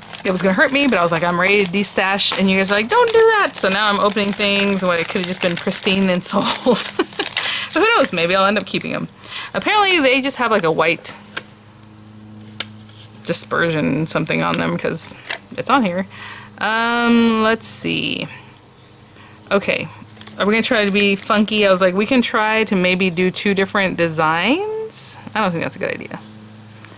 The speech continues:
Well, maybe. Let's try this. Okay,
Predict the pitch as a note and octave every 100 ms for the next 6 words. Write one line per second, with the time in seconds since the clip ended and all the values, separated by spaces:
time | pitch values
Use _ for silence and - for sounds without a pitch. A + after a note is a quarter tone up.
0 | - - - A#3 B3 A#3+ G#3 D3 - G3+
1 | - - C4 G#3 - - - - - -
2 | - - - - - - - - - -
3 | - - - G3 F#3+ F3